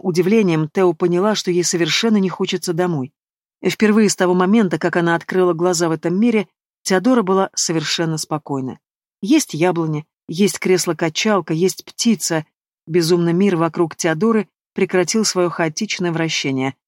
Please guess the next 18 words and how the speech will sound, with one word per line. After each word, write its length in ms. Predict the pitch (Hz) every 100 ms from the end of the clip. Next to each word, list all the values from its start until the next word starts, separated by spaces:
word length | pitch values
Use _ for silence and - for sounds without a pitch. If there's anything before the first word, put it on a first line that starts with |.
| _ -
скрипнул 540 | - - 269 - 220
и 140 | -
застыл, 500 | 170 170 156 - 156 147 _ _
подарив 340 | 170 160 208 240
ей 80 | 220
минуту 420 | 180 160 156 160 -
передышки. 680 | 170 156 147 135 - 95 - _ _ _ _ _ -
Теодора 440 | 185 165 240 240 175
закрыла 480 | 180 185 180 170
глаза. 400 | 160 170 160 143 - _ _ _ _ -
«Ваш 220 | 190 208
завтрак, 400 | 185 269 - 156
госпожа», 480 | 156 - 190 175 - _ _ _ _ _ 175
выдернул 580 | 190 190 185 180 175
ее 220 | 175 175 180
из 120 | 151
дремоты 380 | 175 202 233 185
контрактный. 720 | 196 196 175 135 - 131